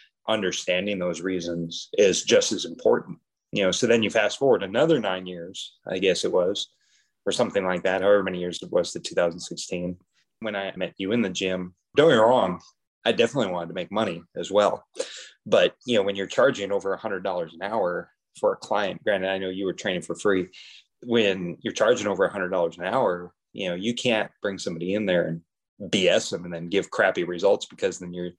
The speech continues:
gonna lose all your clients. I always like to try to really, really get to my clients, and I'd even let clients go sometime,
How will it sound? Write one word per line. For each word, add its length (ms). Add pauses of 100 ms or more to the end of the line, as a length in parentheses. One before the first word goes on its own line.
(380)
gonna 200
lose 180
all 160
your 120
clients. 680 (240)
I 160
always 260
like 200 (100)
to 160
try 220
to 260 (200)
really, 540
really 300
get 280 (180)
to 100
my 140
clients, 520
and 100
I'd 140
even 180
let 140
clients 320
go 160
sometime, 480